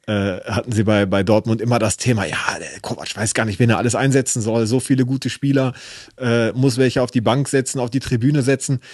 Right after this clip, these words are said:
So, und jetzt hast du in der Abwehr gar keinen mehr, ja? Schlotterbeck ist gesperrt, Can ist verletzt, Mane ist verletzt, dann bleiben dir noch Anton, Süle und Bensebaini. Und gerade, gerade Süle ist jetzt nicht unbedingt in der Form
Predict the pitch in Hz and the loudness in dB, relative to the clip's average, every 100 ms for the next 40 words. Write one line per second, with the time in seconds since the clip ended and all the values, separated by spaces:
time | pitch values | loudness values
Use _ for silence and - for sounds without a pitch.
0 | - - - 123 104 104 120 - 117 107 | -20 -20 -6 -2 0 0 0 2 0 0
1 | - 104 117 - 113 90 85 87 107 113 | 0 0 0 -2 -4 -4 -4 -4 -4 -2
2 | - 120 123 113 113 - 113 - 123 135 | -2 0 2 0 -2 -6 -8 -4 -2 -2
3 | - - 127 - 127 120 123 - 107 117 | -2 -2 -2 -4 -2 -2 -4 -4 0 2
4 | 127 123 - 120 120 - - - - - | 2 -2 -2 0 -2 -4 -16 -20 -20 -20
5 | _ - 117 107 117 117 120 113 - 113 | _ -4 -2 0 0 2 2 0 -4 -4
6 | 127 147 135 110 120 131 123 - 104 113 | -2 0 0 2 4 4 2 -2 -4 -2
7 | 113 - 117 117 104 107 143 107 87 - | -2 -2 -2 -2 -2 -2 -2 -4 -6 -10
8 | 104 95 104 107 104 - 101 107 95 104 | -10 -4 -2 0 -2 -4 -4 -4 -2 0
9 | 131 131 117 113 - 113 - 113 120 110 | 2 2 0 -6 -4 -6 -6 -4 -4 -4
10 | 117 107 117 - 117 113 110 | -8 -6 -6 -4 -4 -4 -8